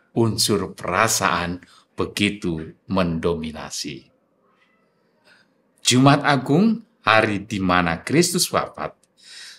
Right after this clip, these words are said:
tetapi juga menjadi saat di mana ego kita juga ikut wafat, sehingga mampu memberi hormat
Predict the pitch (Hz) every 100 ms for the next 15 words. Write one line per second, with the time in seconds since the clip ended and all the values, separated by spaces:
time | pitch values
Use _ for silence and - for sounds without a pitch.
0 | - 143 156 - - 160 139 180 170 113
1 | 110 - 120 110 123 - 98 92 90 92
2 | - 156 143 107 113 101 180 180 175 104
3 | 110 - - - _ - 160 135 - 123
4 | 110 - - 120 123 - 101 90 - -
5 | 95 95 - _ _ _ _ _ - -
6 | 104 95 87 90 113 123 120 113 113 110
7 | 110 127 110 95 87 90 - 107 127 131
8 | 131 131 -